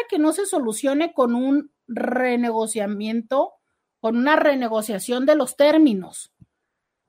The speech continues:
¿no? A ver, es como, yo estoy viendo que ahora necesita esto y esto y esto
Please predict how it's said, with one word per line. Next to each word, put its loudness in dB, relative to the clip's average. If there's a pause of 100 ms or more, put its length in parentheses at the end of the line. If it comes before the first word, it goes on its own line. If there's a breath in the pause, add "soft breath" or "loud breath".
(100)
¿no? -4
A 2
ver, 4
es -4
como, -2
yo 4
estoy 8
viendo 0
que -4
ahora 0
necesita -6
esto -6
y -6
esto -6
y -2
esto 2